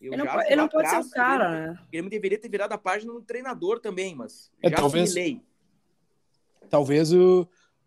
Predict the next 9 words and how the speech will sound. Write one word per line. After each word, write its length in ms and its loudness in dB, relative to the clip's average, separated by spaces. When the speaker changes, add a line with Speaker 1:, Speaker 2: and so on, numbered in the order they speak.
Speaker 3:
o, 340 -2
o 40 0
Diego 220 2
Souza 360 2
pudesse 640 -2
fazer 280 0
o 60 4
papel 340 2
de 120 -4